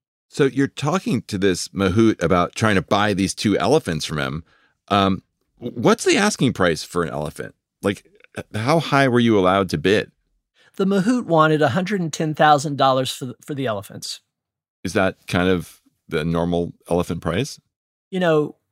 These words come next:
Speaker 2: working on the story, I saw prices for elephants ranging from twenty thousand dollars for a, a, an adult male to two hundred thousand dollars for a much prized elephant calf.
Speaker 1: Oh, the babies go for more.
Speaker 2: Oh, yeah, yeah, yeah, because you can teach them more tricks.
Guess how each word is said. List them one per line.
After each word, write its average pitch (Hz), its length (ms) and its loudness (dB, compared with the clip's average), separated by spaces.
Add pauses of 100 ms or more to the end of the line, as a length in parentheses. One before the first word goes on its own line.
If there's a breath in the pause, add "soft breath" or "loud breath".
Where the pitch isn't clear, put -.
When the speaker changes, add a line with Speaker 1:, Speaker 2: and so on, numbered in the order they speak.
(100)
Speaker 2:
working 185 300 0
on 151 100 2
the 139 80 2
story, 165 400 2
I 139 80 4
saw 135 220 0
prices 147 460 0
for 147 140 -4
elephants 135 460 0
ranging 143 480 -2
from 123 180 -10
twenty 147 380 -4
thousand 143 520 2
dollars 123 500 0
for 131 240 -4
a, 123 100 -6 (200)
a, 143 180 -6
an 147 100 -4
adult 147 340 2
male 135 420 0
to - 140 -12
two 185 260 -4
hundred 151 380 -4
thousand 147 420 4
dollars 127 420 2
for 135 160 -4
a 131 60 0
much 135 440 -2
prized 127 720 -2 (160)
elephant 135 380 -2
calf. - 480 -8 (360)
Speaker 1:
Oh, 156 60 6
the 139 100 4
babies 170 600 0
go 135 160 0
for 117 160 -2
more. 120 480 -4
Speaker 2:
Oh, 185 140 2
yeah, 151 340 4
yeah, 123 460 -2
yeah, 131 180 -4
because 151 260 -6
you 156 60 -10
can 180 140 -2
teach - 280 -6
them 147 140 -4
more 135 160 -4
tricks. - 760 -2